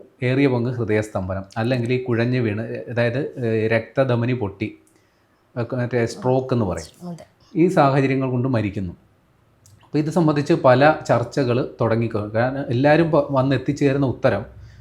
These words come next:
Speaker 1: ഈ വാക്സിനേഷൻ്റെ പാർശ്വഫലമാണ് എന്നുള്ളതാണ്. അവരങ്ങനെ പറയാനായിട്ട് കാരണവുമുണ്ട്. കാര്യം ഈ വാക്സിൻ, കൊറോണ വാക്സിൻ എന്ന് പറയുന്നത് കൃത്യമായ, ആ, എന്താ പറയുക, പരി-, എന്താ, ആ, ടെസ്റ്റുകൾ നടത്താതെ,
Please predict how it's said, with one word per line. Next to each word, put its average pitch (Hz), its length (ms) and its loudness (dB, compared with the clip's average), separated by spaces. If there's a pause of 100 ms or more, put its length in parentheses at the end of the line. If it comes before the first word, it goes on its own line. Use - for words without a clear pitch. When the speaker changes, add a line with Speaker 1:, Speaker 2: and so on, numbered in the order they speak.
(260)
Speaker 1:
ഈ 117 240 4
വാക്സിനേഷൻ്റെ 117 1000 0 (420)
പാർശ്വഫലമാണ് 110 840 -2 (180)
എന്നുള്ളതാണ്. 101 380 -4 (380)
അവരങ്ങനെ 175 400 6 (100)
പറയാനായിട്ട് 143 720 4 (120)
കാരണവുമുണ്ട്. 113 680 0 (140)
കാര്യം 131 260 4 (100)
ഈ 143 60 4
വാക്സിൻ, 123 580 0
കൊറോണ 123 400 2
വാക്സിൻ 127 440 0
എന്ന് 139 120 -2
പറയുന്നത് 113 440 -2 (380)
കൃത്യമായ, 131 720 0 (400)
ആ, 117 60 -6 (300)
എന്താ 110 160 -2
പറയുക, 101 440 -4 (100)
പരി-, 113 320 -4
എന്താ, 104 200 -4 (340)
ആ, - 20 -10 (520)
ടെസ്റ്റുകൾ 139 460 2
നടത്താതെ, 107 480 0